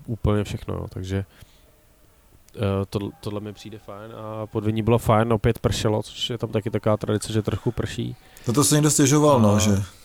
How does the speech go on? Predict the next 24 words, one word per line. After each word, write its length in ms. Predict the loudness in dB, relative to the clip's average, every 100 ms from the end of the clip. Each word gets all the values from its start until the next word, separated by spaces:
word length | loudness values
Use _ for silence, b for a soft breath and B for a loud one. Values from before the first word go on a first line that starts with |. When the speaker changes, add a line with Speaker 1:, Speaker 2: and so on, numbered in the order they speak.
| B B
Speaker 2:
na 100 | -6
pod-, 220 | 2 4 4
proč, 200 | 4 4
když, 200 | 4 0
proč 300 | 2 4 6
na 120 | 4
Podviní 360 | 4 4 4 4
vždycky 280 | 2 2 2
prší? 520 | 2 0 0 -2 -4 -14 _ -20 -20 -20 _ _ _ -10
Speaker 1:
No 160 | -6
nevím, 280 | -2 0 -2
prostě 260 | -4 -4 -2
já 120 | -2
tomu, 220 | -2 -2
já 160 | -2 0
tomu 180 | 0
fakt 180 | -2 -4
nerozumím, 440 | -4 -4 -8 -8 -10
jo, 200 | -10 -12
vždycky 300 | -14 -16 -18
to 120 | -14
tak 180 | -14 -10
je. 120 | -10 -10 -20 _ _ _ _ _ _ -16 -2
No, 260 | -2 -2